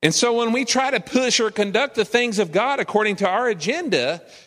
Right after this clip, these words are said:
then what we can see is, just like they did back then, we s-, can subject ourselves to defeat. And so here's a good question. What must we do to create, nurture, and protect an atmosphere for God's presence,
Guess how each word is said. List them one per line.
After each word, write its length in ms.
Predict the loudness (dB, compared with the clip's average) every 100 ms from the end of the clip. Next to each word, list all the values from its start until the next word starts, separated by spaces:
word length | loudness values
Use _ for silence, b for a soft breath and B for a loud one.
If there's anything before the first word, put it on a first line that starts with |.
| B
then 260 | 0 0 2
what 200 | 0 0
we 100 | -2
can 180 | -2 -2
see 340 | -2 -2 0
is, 220 | 0 0
just 220 | 0 0
like 240 | 0 -2 0
they 180 | 0 0
did 360 | 0 0 0
back 300 | 0 0 0
then, 380 | -2 2 0 0
we 180 | 0 2
s-, 160 | 0 -2
can 200 | -2 0
subject 640 | 0 0 0 0 0 0
ourselves 560 | 0 0 0 0 -2
to 100 | -2
defeat. 600 | 0 -2 -4 -12 -12 -16 -20 _ _ _ _ _ _ _ _ -2
And 120 | 0
so 180 | 2 2
here's 320 | 2 0 0
a 60 | 0
good 220 | 0 0
question. 500 | 0 0 0 -4 -4
What 640 | 0 2 4 2 -2 -4
must 600 | -2 2 2 0 -2 -6 -12 -20 _ _ -2
we 240 | 0 0
do 560 | 0 0 2 0 -4 -12 -20 _ _ -2
to 100 | -2
create, 680 | 2 2 2 0 0 -4 -10 -20 b b b
nurture, 640 | 0 2 2 0 -2 -2
and 200 | -2 0
protect 480 | 0 0 0 0 -2
an 100 | -2
atmosphere 680 | 0 -2 -2 -6 0 0 0
for 140 | -2
God's 380 | 0 2 0 -4
presence, 720 | -2 0 0 -4 -10 -8 -8